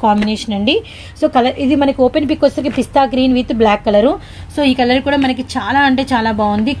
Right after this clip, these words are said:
Complete minty color అనమాట. అలానే మనకి navy blue color with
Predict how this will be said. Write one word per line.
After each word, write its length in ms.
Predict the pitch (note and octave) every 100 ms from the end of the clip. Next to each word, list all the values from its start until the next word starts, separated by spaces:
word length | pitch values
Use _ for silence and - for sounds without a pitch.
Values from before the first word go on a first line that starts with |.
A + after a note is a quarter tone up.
| A#3
Complete 380 | G#3+ C4 C4+ A#3+
minty 200 | G#3 G#3 A#3
color 160 | G#3 G3
అనమాట. 320 | F#3+ F#3+ C4 D#4+ - - - -
అలానే 200 | A#3 C#4+ C#4
మనకి 200 | C4 A#3+ G#3+
navy 220 | A#3 C4+
blue 100 | A#3+ C4+
color 200 | C4 B3+
with 100 | C4